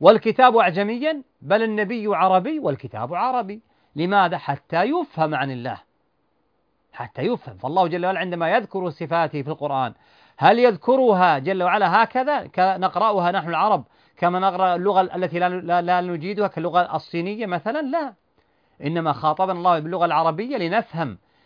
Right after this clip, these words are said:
فالله جل وعلا عرفنا بنفسه وعرفنا بأوامره وعرفنا بصفاته بهذه اللغة، فسمى نفسه بالسميع وبالبصير،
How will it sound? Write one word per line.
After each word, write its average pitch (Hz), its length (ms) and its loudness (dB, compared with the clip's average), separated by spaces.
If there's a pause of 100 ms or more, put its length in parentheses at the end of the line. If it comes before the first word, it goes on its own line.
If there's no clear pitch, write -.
(180)
فالله 190 280 4
جل 202 140 2
وعلا 196 140 4
عرفنا 196 640 6
بنفسه 214 720 -4 (340)
وعرفنا 165 580 0
بأوامره 190 840 -2 (200)
وعرفنا 170 480 0
بصفاته 208 640 -2
بهذه 170 340 -2
اللغة، 165 260 -4
فسمى 147 480 -8
نفسه 160 300 -6
بالسميع 196 640 -10
وبالبصير، 151 800 -8